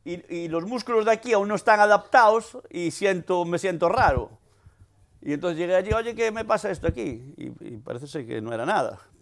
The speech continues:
Pero todos los viernes cuando salgo de la iglesia me pasa lo mismo. Entonces ahora ya sé que es de, y entonces yo se lo dije a mis amigos, le digo, "Oye, que cuando voy a la iglesia y canto,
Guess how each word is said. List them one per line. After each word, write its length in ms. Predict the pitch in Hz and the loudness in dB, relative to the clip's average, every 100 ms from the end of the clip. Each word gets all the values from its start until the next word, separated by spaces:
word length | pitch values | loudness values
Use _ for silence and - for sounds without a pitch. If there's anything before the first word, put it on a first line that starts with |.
| _ _ | _ _
Pero 180 | 151 165 | 0 4
todos 220 | 240 254 | 8 8
los 100 | 254 | 8
viernes 380 | 262 262 233 185 | 6 4 4 0
cuando 180 | 190 190 | 0 2
salgo 160 | 220 | 4
de 80 | 226 | 4
la 60 | 226 | 2
iglesia 260 | 233 226 | 2 0
me 80 | 214 | 0
pasa 220 | 196 175 | 2 2
lo 80 | 175 | 2
mismo. 220 | 254 202 | 0 -2
Entonces 220 | 156 185 | 0 2
ahora 220 | 190 208 220 | 4 4 4
ya 140 | 220 | 2
sé 200 | 190 185 | 2 -2
que 240 | 175 196 - _ _ _ _ _ _ _ _ _ - | -2 -6 -8 _ _ _ _ _ _ _ _ _ -18
es 200 | - 196 | 2 4
de, 600 | 196 202 180 160 143 139 - _ _ | 4 2 4 2 2 -4 -12 _ _
y 60 | - | -2
entonces 280 | 214 285 285 | 4 4 6
yo 80 | 262 | 4
se 100 | 269 | 2
lo 40 | |
dije 220 | 262 254 | 0 0
a 40 | 247 | -2
mis 140 | 196 | -2
amigos, 280 | 180 202 170 | -2 0 0
le 80 | 190 | 0
digo, 100 | 233 | -2
"Oye, 180 | 285 | -2
que 160 | 240 240 | -2 -2
cuando 300 | 208 208 208 | 2 2 4
voy 100 | 226 | 2
a 20 | |
la 80 | 233 | 2
iglesia 280 | 233 240 240 | 2 2 2
y 60 | |
canto, 560 | - 269 254 262 254 - | 4 4 4 0 -2 -4